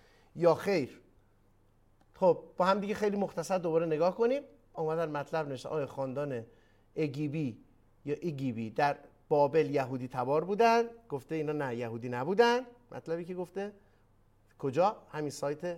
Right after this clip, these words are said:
خردگان. ببینید سایت رو کامل ببینید، همین سایت خردگان. خب اینجا آه کامل دیگه می‌بینید،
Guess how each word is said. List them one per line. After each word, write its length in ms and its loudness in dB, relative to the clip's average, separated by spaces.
خردگان. 680 -4
ببینید 360 -2
سایت 220 -6
رو 60 -12
کامل 320 -6
ببینید، 300 -12
همین 160 0
سایت 240 -2
خردگان. 540 -2
خب 320 4
اینجا 300 -6
آه 320 -12
کامل 380 -2
دیگه 180 -6
می‌بینید، 380 -10